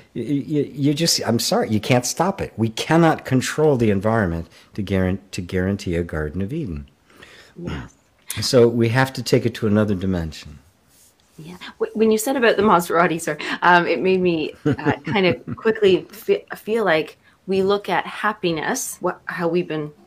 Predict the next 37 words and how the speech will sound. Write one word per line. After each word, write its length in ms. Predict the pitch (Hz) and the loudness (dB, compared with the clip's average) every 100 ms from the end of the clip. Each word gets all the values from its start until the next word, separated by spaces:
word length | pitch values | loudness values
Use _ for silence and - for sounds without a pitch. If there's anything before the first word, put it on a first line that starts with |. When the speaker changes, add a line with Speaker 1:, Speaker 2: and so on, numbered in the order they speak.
| - - _ _ | -20 -20 _ _
Speaker 2:
thinking 240 | - 208 170 | -4 -2 -2
about 220 | 151 143 | 0 -2
it, 100 | 135 - - - - - | -4 -14 -20 -20 -8 0
as 160 | 196 | 0
currency. 720 | - - 294 247 - - - 175 _ _ _ - 226 | 0 -2 -2 -2 -2 -4 -6 -10 _ _ _ -20 -6
And 180 | - 185 | 0 2
I 40 | 175 | 2
have 280 | 190 160 | 0 2
this 220 | 165 226 220 | 2 2 0
much 160 | 180 | -4
happiness, 540 | - 240 240 170 160 - | -2 -2 0 -2 -2 0
so 120 | 185 | 2
now 300 | 185 202 185 | 2 4 4
I 100 | 165 | 2
can 260 | 165 165 151 | 0 -4 -2
get 280 | 175 160 156 | -2 -2 -2
this. 460 | 185 - - - - - - - - _ - - | -2 -2 -10 -12 -16 -20 -20 -18 -18 _ -18 -6
If, 420 | 190 - - - | -6 -2 -2 2
so 140 | 214 196 - | 6 6 4
if 80 | 170 202 | -2 0
I'm 20 | |
Speaker 1:
<laughs> 0 | |
I 80 | 185 | -2
like 400 | 190 - - - | -2 -8 -16 -4
Speaker 2:
happy 380 | - 233 254 220 | 2 4 4 4
Speaker 1:
that. 80 | 185 | 4
Speaker 2:
enough, 460 | 277 311 339 - - | 6 6 4 0 -4
rich 320 | 214 254 - | 0 0 0
enough, 480 | 214 247 254 202 233 | -4 0 2 0 0
have 300 | 233 185 170 | -2 -2 -4
abundant 460 | - 196 196 185 175 | -4 0 0 0 0
enough, 300 | 170 185 175 - - | 0 -2 -2 -8 -18
then 200 | 160 202 | -2 0
I 120 | 196 190 | 2 0
can 160 | 185 | -2
get 200 | 175 170 | -2 -2
more. 580 | 185 180 175 143 92 92 | -2 -2 -2 -4 -8 -10